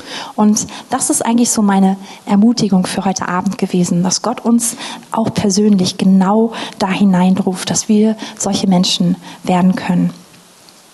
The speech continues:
Genau. Ich hoffe, die vier Ding-, Punkte sind übrig geblieben. Also wir dürfen nach den Plänen fragen, danach,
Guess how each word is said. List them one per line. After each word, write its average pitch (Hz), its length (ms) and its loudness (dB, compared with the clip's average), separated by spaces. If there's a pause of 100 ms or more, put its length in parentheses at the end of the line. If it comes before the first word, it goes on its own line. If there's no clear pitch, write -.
(3000)
Genau. 170 340 0 (840)
Ich - 20 -4
hoffe, 214 140 -4
die 208 100 0
vier 247 300 2
Ding-, 214 300 0
Punkte 240 320 -2
sind 214 120 2
übrig 226 280 -2
geblieben. 269 460 0
Also 190 160 2
wir 180 40 2
dürfen 190 180 -2
nach 175 120 -4
den 185 140 0
Plänen 240 520 2
fragen, 240 480 -4 (160)
danach, 196 300 -2